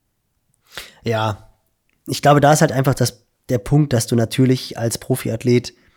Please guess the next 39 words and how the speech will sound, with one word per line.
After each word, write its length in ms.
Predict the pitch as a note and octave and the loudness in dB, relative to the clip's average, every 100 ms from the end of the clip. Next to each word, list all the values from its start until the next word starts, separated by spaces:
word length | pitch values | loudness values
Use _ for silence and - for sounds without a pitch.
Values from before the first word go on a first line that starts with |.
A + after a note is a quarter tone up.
| _ _ - | _ _ -8
gerade 300 | A2 A#2 B2 | -2 0 2
wenn 120 | A#2 | 2
du 80 | A2+ | 2
jetzt 200 | A2+ A#2 | 0 0
in 100 | A2+ | -4
Kona 240 | - B2 A2+ | 0 0 2
nicht 160 | B2+ | 0
gestartet 440 | G#2+ - A2+ - A#2 | -4 -4 -4 -4 -6
bist, 160 | G#2+ | -6
steckst 340 | - B2 - A2 | -4 -4 -4 -6
du 40 | |
jetzt 220 | A2 - | -8 -6
ja 80 | A2 | -4
mehr 160 | A2+ G#2 | -2 -2
oder 160 | G2+ | -2
weniger 280 | A2+ A2 G#2 | -2 -2 -4
voll 220 | - A2+ | -2 -4
in 80 | G2+ | -4
der 100 | G2 | -6
Vorbereitung 560 | - G#2+ F#2+ F#2+ F2+ F2 | -6 -6 -6 -6 -8 -8
drin. 300 | G2+ E2 - _ _ _ _ _ _ _ | -8 -8 -12 _ _ _ _ _ _ _
Also 160 | G#2 A2 | -6 -4
ich 100 | A#2+ | 0
war 120 | A#2+ | 2
jetzt 180 | B2+ A#2+ | 0 0
ja 80 | |
auch 80 | A2 | 0
noch 160 | C3+ A#2+ | 0 0
mal 340 | B2 A#2+ A#2 | 0 2 0
urlaubsmäßig 640 | A#2+ C3+ C#3 C3 C3 B2+ - | 0 -2 -2 -2 -2 -4 -6
für 120 | A#2+ | -6
fünf 260 | - C3 | -4 -4
Tage 260 | - A#2+ A#2 | -2 -2 -2
auf 120 | A#2+ | -4
Mallorca, 560 | B2 A#2+ C3+ - C#3 D3+ _ _ _ _ _ _ _ _ - | -2 0 -2 -4 -8 -8 _ _ _ _ _ _ _ _ -8
bin 380 | B2 A2+ A2 G#2 | -4 0 0 -2
vor, 800 | G#2 A2 G2 G#2 F#2 F#2 G#2+ - | -4 -4 -2 -2 -4 -6 -8 -14
ich 100 | - | -14
glaub, 220 | - - | -12 -12